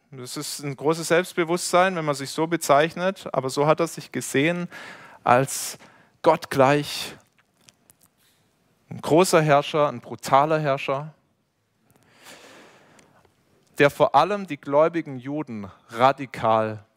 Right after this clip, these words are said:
bekämpft hat. Seine zwei Methoden, das sehen wir hier, mit denen er gearbeitet hat, die waren Versuchung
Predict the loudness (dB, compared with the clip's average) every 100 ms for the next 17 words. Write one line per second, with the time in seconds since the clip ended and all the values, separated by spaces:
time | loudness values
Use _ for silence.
0 | _ _ -10 -2 -2 -2 -8 -8 -6 -10
1 | -14 -20 _ _ _ _ _ _ _ _
2 | _ -18 _ _ 2 2 4 0 -2 2
3 | 2 2 -4 0 0 0 -2 -4 -2 0
4 | 2 0 2 2 0 0 0 2 2 4
5 | 4 4 2 0 -6 -2 -2 -2 0 4
6 | 4 2 -6 -16 _ _ _ _ _ _
7 | -6 -6 -2 -2 0 0 -2